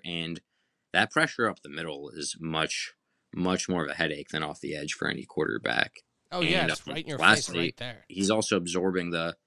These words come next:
Speaker 1: double coverage, which is where, you know, guys like Leonard Floyd and Von Miller were able to come up big, too.
Speaker 2: Yeah, it would just seem to be too much. Too many people who are impactful against a Cincinnati offensive line that's not very good to begin with.
Speaker 1: Yeah, J-, Joe Burrow was, uh, sacked,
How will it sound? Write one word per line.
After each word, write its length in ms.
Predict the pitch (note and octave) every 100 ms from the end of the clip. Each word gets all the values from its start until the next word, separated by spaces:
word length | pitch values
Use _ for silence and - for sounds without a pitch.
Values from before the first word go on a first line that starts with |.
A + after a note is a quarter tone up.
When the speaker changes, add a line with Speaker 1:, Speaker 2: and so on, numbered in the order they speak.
| _ _
Speaker 1:
double 240 | - B2 B2+
coverage, 500 | - D2 D2+ D2+ -
which 160 | D#2+ E2
is 140 | D#2+
where, 420 | - D#2+ D#2+ D#2 -
you 60 |
know, 100 | F2
guys 320 | E2 D#2 E2 -
like 160 | E2
Leonard 320 | E2 D#2+ D#2+
Floyd 260 | - D#2+ E2+
and 140 | D#2+ D#2
Von 220 | D2+ D#2+
Miller 260 | D#2 F#2
were 140 | D2+ C#2+
able 220 | C2+ -
to 60 | -
come 180 | D#2+ D2+
up 180 | -
big, 220 | - D2 -
too. 180 | E2 C#2+ - _ _
Speaker 2:
Yeah, 220 | - A2 - _
it 80 | A2
would 160 | C3 C3
just 200 | C#3+ -
seem 180 | C3+ A2
to 60 |
be 140 | G2+ G2
too 180 | -
much. 380 | G#2 G2 F#2 - -
Too 140 | D3
many 240 | C3+ A#2
people 460 | G#2+ B2 A2+ A2 G#2+ _ _ - - A#2 A#2
who 140 | - A#2+
are 180 | A2+ G#2
impactful 520 | - G#2+ G2+ - G#2
against 380 | G2+ G2+ G2 G#2
a 60 | G#2 _ _
Cincinnati 520 | - B2+ - G2+ G2
offensive 380 | F#2+ G2 G2+ G2+
line 220 | G2 F#2+
that's 220 | G2 - G#2+
not 200 | G2 G#2+
very 200 | - -
good 140 | G#2 -
to 80 |
begin 300 | - G2 F#2
with. 200 | G#2+ - _ _ _ _ _ -
Speaker 1:
Yeah, 100 | G2+
J-, 180 | F#2 G2
Joe 240 | F#2+ B2
Burrow 420 | B2 A2+ A2+ F2+
was, 220 | D#2+ E2 E2
uh, 200 | D#2 D#2+
sacked, 540 | - F2 D#2+ D2+ -